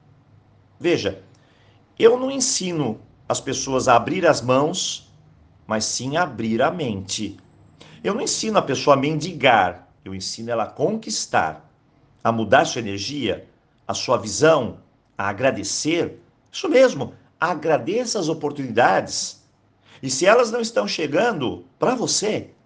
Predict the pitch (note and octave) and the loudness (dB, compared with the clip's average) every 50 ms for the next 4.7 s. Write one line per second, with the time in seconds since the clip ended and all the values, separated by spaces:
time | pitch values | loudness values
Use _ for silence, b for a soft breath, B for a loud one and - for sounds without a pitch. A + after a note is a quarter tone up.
0 | _ _ _ _ _ _ _ - C3+ F3 G#3 A3 A3+ F#3+ C#3+ A2+ G2 F2 E2+ - | _ _ _ _ _ _ _ -8 -6 -4 -4 -4 -4 -4 -4 -4 -6 -6 -8 -14
1 | - _ _ _ _ _ _ _ _ _ _ _ _ _ _ _ _ _ - - | -20 _ _ _ _ _ _ _ _ _ _ _ _ _ _ _ _ _ -14 -6
2 | F#3+ G3+ A3 F3+ C#3 B2+ A2 G2+ G2+ A#2 C3 B2+ - - - - _ _ _ _ | -2 0 0 2 2 0 2 2 2 2 2 2 -2 -8 -14 -16 _ _ _ _
3 | _ _ _ _ _ _ _ _ _ _ _ _ _ - D#3 D#3 D3+ D#3 D#3 - | _ _ _ _ _ _ _ _ _ _ _ _ _ -6 -4 -2 -2 -2 -4 -2
4 | - F3+ F3+ F#3+ F#3+ F#3 F3 F3 D#3+ A#2 F#2+ - - | 0 0 0 2 0 0 0 2 2 2 2 0 -4